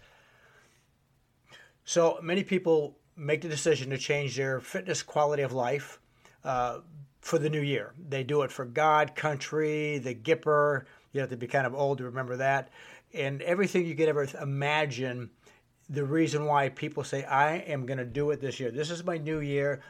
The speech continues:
This is the new me. I'm gonna do this. I'm not gonna stop." Great heart. But the difference is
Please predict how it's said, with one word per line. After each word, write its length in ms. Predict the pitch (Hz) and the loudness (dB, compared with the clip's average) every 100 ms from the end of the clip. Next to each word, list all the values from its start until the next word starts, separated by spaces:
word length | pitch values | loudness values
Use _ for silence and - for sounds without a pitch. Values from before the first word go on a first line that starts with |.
| _ | _
This 220 | 139 143 | -6 -4
is 80 | 151 | -4
the 100 | 165 | -4
new 300 | 160 160 156 | -2 -2 -2
me. 440 | 139 139 139 139 - - - _ | -2 0 0 -2 -8 -20 -20 _
I'm 220 | 131 135 | -4 -2
gonna 180 | 160 160 | -2 -2
do 300 | 135 147 143 | -4 -2 0
this. 320 | 135 147 139 - _ | 2 0 -2 -10 _
I'm 200 | - 135 | -8 -4
not 260 | 135 131 131 | 0 -2 -2
gonna 160 | 127 | -6
stop." 560 | 117 - 127 113 - - _ _ _ _ _ _ _ _ _ _ _ _ _ 127 | -6 -6 -4 -4 -6 -16 _ _ _ _ _ _ _ _ _ _ _ _ _ -16
Great 580 | 117 120 135 165 170 135 | -14 -8 2 6 6 6
heart. 500 | 147 120 - - - _ _ _ - _ | 4 2 0 -12 -20 _ _ _ -20 _
But 140 | - 131 | -8 -6
the 80 | 135 | 0
difference 420 | 160 170 170 143 | 2 2 -2 -2
is 460 | 170 156 147 - | 2 4 4 -2